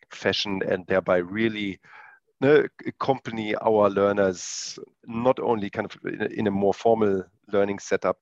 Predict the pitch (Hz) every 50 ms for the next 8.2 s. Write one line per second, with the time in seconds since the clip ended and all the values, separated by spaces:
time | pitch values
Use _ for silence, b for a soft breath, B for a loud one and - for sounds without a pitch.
0 | _ - 101 95 90 92 107 101 - - 101 - - 101 92 - 98 - - -
1 | 101 - - _ 101 - 92 95 98 98 92 90 B B B B B B B -
2 | - 101 - - 101 - - - - - - - B B B B _ _ _ _
3 | _ _ _ _ _ _ _ - 135 135 139 143 131 - - 107 - _ 101 98
4 | 98 - - 117 104 98 107 107 107 107 98 95 95 98 95 92 92 92 92 -
5 | 98 92 - - - - - - 92 98 95 92 90 - - - - - 98 95
6 | 87 - 101 101 - 101 95 90 92 104 120 123 113 110 110 104 92 B B B
7 | B B B B _ - 101 98 101 104 101 - - 101 101 101 107 107 107 104
8 | 98 95 95 92